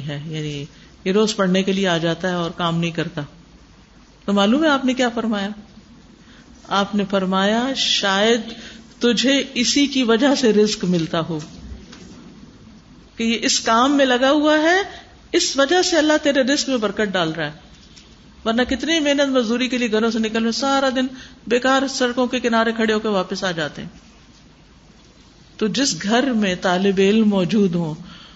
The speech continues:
اور ایسے خیر کے کام کرنے والے موجود ہوں، اللہ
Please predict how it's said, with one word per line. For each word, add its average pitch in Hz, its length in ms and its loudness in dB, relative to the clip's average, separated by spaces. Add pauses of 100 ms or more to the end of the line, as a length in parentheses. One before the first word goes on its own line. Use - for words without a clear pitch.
(240)
اور 202 300 2 (480)
ایسے 214 340 2
خیر 220 280 2
کے 220 160 0
کام 202 320 0
کرنے 196 260 -2
والے 190 220 0
موجود 180 460 2
ہوں، 240 240 0 (440)
اللہ 214 180 0